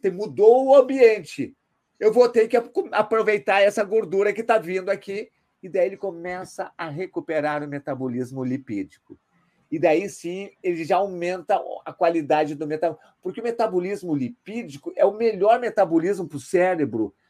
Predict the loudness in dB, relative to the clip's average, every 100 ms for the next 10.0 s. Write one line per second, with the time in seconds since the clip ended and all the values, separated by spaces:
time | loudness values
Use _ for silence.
0 | _ _ -12 -6 -4 -2 -4 -4 -2 -2
1 | -2 -6 -6 -2 -2 0 0 -2 -6 -4
2 | 0 -2 -2 -14 -2 -2 -2 -6 -10 -8
3 | -4 -2 -4 -6 -8 -10 -14 -20 _ _
4 | _ -4 -2 -2 -8 -2 -2 0 -2 0
5 | 0 0 -4 -14 -16 _ _ _ -2 4
6 | 8 8 8 6 6 6 2 -6 -4 -4
7 | -4 -8 -6 -6 -6 -8 -8 -6 -6 -6
8 | -4 -2 -2 -6 -8 -6 -6 -4 0 0
9 | 0 -6 -8 -12 -2 2 2 0 -8 -10